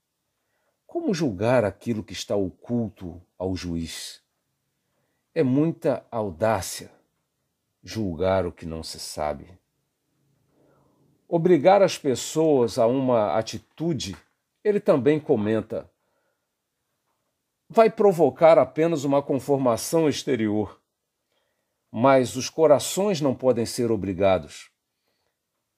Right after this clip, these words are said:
Quando se quer obrigar os corações e pedem às pessoas para confessarem o que elas sentem, na verdade, elas costumam falar o que não sentem de fato.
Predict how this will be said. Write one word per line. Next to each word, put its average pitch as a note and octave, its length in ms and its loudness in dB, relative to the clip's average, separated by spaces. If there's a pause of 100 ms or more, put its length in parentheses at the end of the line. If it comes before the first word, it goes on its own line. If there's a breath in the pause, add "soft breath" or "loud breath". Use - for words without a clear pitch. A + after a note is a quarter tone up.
(140)
Quando C3+ 340 4
se C3 200 -4
quer C#3+ 540 2 (320)
obrigar A#2+ 720 4
os B2 120 -8
corações C3 1040 -4 (580)
e A#2+ 100 -6
pedem C#3 580 2
às B2 120 -6
pessoas D3 640 -4
para B2 240 0
confessarem C#3+ 1000 2
o A#2+ 80 -4
que - 140 -8
elas A#2+ 220 0
sentem, C#3 580 -4 (1400)
na - 80 -6
verdade, B2+ 840 2 (100)
elas C#3+ 260 -2
costumam C3 1040 -2 (160)
falar B2 720 2
o - 80 -12
que D3+ 120 -8
não D#3 160 -6
sentem E3+ 500 -6
de F#2 100 -8
fato. - 500 -2